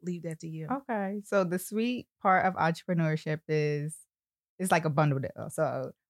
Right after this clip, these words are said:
Speaker 2: one, I get to make my own schedule.
Speaker 1: Mm.
Speaker 2: Um, and also I love the education part behind it. Um, so I'm a big educator. I'm also a learner myself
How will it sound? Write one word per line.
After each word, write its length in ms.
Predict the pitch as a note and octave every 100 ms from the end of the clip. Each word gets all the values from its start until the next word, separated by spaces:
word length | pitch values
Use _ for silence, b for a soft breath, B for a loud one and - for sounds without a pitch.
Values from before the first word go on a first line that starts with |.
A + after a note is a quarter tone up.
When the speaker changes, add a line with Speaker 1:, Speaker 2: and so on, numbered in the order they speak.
| -
Speaker 2:
one, 260 | F3+ G3+
I 100 | G#3
get 200 | G3+ G3+
to 60 | G3
make 200 | G3 G3
my 140 | G3+
own 220 | G3 A3
schedule. 880 | A#3+ - C4+ C4 A#3+ B3+ B3 C4+ D#4+
Speaker 1:
Mm. 460 | F3+ F3 F3 F3 F3
Speaker 2:
Um, 400 | F#3+ F3+ F3+ F3+
and 160 | F#3+ F3+
also 320 | F3+ F#3+ G3
I 120 | F3
love 280 | F3 F3 D#3+
the 100 | E3
education 600 | D#3 D3+ - C#3+ C#3 D3+
part 240 | C#3+ C#3 C3+
behind 440 | C#3 D#3 C#3+ C#3
it. 340 | C#3 C#3 C#3+ -
Um, 280 | D3 C#3+
so 100 | D3
I'm 120 | E3 E3+
a 40 |
big 220 | E3 D#3+
educator. 680 | - C#3+ D#3 D3+ C#3+ C#3+ C#3+
I'm 120 | D3+ D3+
also 420 | D3+ D3+ E3+ D#3
a 40 |
learner 260 | D3+ D3+ D3
myself 440 | D3 C#3+ - C#3+